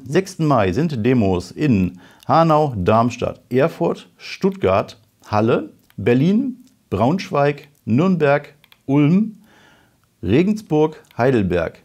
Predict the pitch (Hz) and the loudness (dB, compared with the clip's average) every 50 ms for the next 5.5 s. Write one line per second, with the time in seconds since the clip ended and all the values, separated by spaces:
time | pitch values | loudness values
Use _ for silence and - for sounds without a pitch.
0 | _ - 87 107 117 139 - 165 - - - 90 82 - - _ _ _ - 95 | _ -8 -2 0 0 0 0 -2 -4 -8 -8 -8 -8 -10 -14 _ _ _ -4 -2
1 | 107 151 165 - 175 151 147 147 143 147 143 143 - _ _ _ _ _ - 127 | -2 -2 -2 -4 -6 -4 -2 0 0 0 -2 -6 -12 _ _ _ _ _ -4 -2
2 | 156 160 131 131 135 135 135 131 - - _ _ _ _ _ _ _ _ - - | -2 0 0 0 0 0 -2 -4 -10 -20 _ _ _ _ _ _ _ _ -4 0
3 | 92 113 135 135 - - 104 95 90 85 - - - _ _ - - - 107 113 | 2 2 2 0 -2 -4 -2 -2 -2 -2 -4 -8 -14 _ _ -20 -10 -4 -4 -2
4 | 165 165 - - 170 160 156 156 - - _ _ _ _ _ _ - 135 120 104 | -2 -4 -4 -4 -2 -2 -2 -2 -6 -12 _ _ _ _ _ _ -4 -4 -2 -2
5 | - - - 82 - - - - - | -4 -6 -8 -10 -10 -14 -20 -20 -20